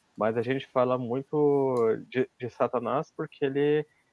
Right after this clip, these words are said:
digamos assim, é o líder da, da facção que se opõe a Deus.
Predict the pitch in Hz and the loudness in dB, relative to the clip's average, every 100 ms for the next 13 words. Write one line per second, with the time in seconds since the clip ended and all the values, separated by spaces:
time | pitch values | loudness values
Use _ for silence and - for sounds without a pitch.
0 | _ _ 117 110 123 - 135 127 135 135 | _ _ -4 -2 -2 -4 -6 0 4 4
1 | 117 151 170 143 135 131 123 117 - 123 | 2 -2 -2 0 2 2 2 0 0 -4
2 | - - 131 - 147 - 127 135 135 110 | -2 -6 -6 0 0 0 -4 -2 -2 -4
3 | - | -8